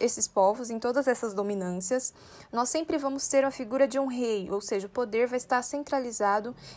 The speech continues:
em um representante, que vai representar aí alguns deuses, ou até,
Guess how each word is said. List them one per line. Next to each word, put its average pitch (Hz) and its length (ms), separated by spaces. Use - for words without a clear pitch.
em 226 140
um 240 60
representante, 262 1000
que 208 100
vai 202 140
representar 233 500
aí 226 100
alguns 233 360
deuses, 214 600
ou 233 200
até, 254 440